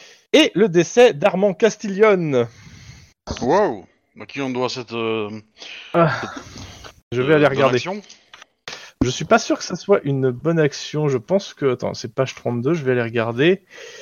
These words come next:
Speaker 1: Euh, lui, Financial of Sacramento, euh, Armand Castiglione est décédé le dix-sept juin dernier d'une hémorragie cérébrale qui a mis tragiquement au, euh, au coma du doyen des Castiglione. Ses funérailles se dérouleront le lendemain au cimetière de Bel Air.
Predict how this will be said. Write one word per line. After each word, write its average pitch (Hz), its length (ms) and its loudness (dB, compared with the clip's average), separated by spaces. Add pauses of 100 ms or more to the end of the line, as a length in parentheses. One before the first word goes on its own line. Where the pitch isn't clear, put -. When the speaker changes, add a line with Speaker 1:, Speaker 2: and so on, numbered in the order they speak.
(320)
Speaker 1:
Euh, 135 380 4
lui, 190 240 -2
Financial 202 760 0
of 160 420 2
Sacramento, 165 920 0 (500)
euh, 113 360 6
Armand 185 420 4
Castiglione 156 580 -2
est 143 80 0
décédé 139 360 -2
le 135 120 -2
dix-sept 151 320 -2
juin 143 220 -2
dernier 120 460 0
d'une 127 160 -4
hémorragie 143 420 2
cérébrale 131 580 0
qui - 140 -2
a 120 60 2
mis 131 140 -6
tragiquement 131 840 -2
au, 120 340 0
euh, 110 200 2 (480)
au 123 100 0
coma 147 420 4
du 127 140 -8
doyen 131 400 0
des 131 100 -2
Castiglione. 127 600 -2
Ses - 140 -6
funérailles 151 460 2
se - 120 -16
dérouleront 110 460 -2
le 117 140 -2
lendemain 120 500 0
au 120 100 0
cimetière 147 340 -2
de 131 120 2
Bel 120 200 2
Air. 78 300 -4